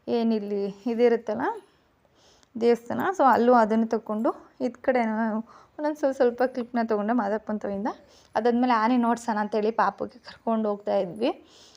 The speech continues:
ನನ್ನ ಮಗನಿಗೆ ಆನೆ ಅಂದರೆ ಏನೋ ಒಂಥರ ಖುಷಿ, ಅವ್ನ ಕೈಲಿ ಕರ್ಕೊಂಡು ಹೋದ್ರೆ ಅದು ಬಿಟ್ಟೇ ಬರಲ್ಲ, ಹೋಗೋಣ ಅಂತೇಳಿ ಕರ್ಕೊಂಡು ಹೋದ್ರು. ಅದಾದ್ಮೇಲೆ ಹಸ್ಬೆಂಡು "ನೋಡೋಣ ಹೋಗೋಣೇನೆ, ತುಂಬ ಕ್ಯೂ ಇತ್ತು, ಸ್ವಲ್ಪ ಕಡಿಮೆ ಆಗಿದೆ ಹೋಗೋಣ, ಅಲ್ಲೆಲ್ಲ ಅಲ್ಲಲ್ಲೇ ಇದೆ" ಅಂತ ಹೇಳ್ತಾಯಿದ್ರು.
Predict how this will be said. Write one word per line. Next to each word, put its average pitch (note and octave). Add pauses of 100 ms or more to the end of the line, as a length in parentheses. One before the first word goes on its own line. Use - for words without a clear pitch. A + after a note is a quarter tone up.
(140)
ನನ್ನ C4
ಮಗನಿಗೆ C4
ಆನೆ A#3
ಅಂದರೆ B3
ಏನೋ E4
ಒಂಥರ D4+
ಖುಷಿ, -
ಅವ್ನ A#3+
ಕೈಲಿ A3+
ಕರ್ಕೊಂಡು A#3
ಹೋದ್ರೆ A3+ (360)
ಅದು A#3+
ಬಿಟ್ಟೇ B3+
ಬರಲ್ಲ, A#3 (320)
ಹೋಗೋಣ B3
ಅಂತೇಳಿ G3
ಕರ್ಕೊಂಡು G3+
ಹೋದ್ರು. G3+ (400)
ಅದಾದ್ಮೇಲೆ A3+
ಹಸ್ಬೆಂಡು A3
"ನೋಡೋಣ A3
ಹೋಗೋಣೇನೆ, G#3+ (220)
ತುಂಬ A3 (200)
ಕ್ಯೂ A3+
ಇತ್ತು, A3+ (480)
ಸ್ವಲ್ಪ D#4+
ಕಡಿಮೆ A#3+
ಆಗಿದೆ A3+
ಹೋಗೋಣ, A3
ಅಲ್ಲೆಲ್ಲ G#3
ಅಲ್ಲಲ್ಲೇ A3
ಇದೆ" G3
ಅಂತ F3+
ಹೇಳ್ತಾಯಿದ್ರು. F3+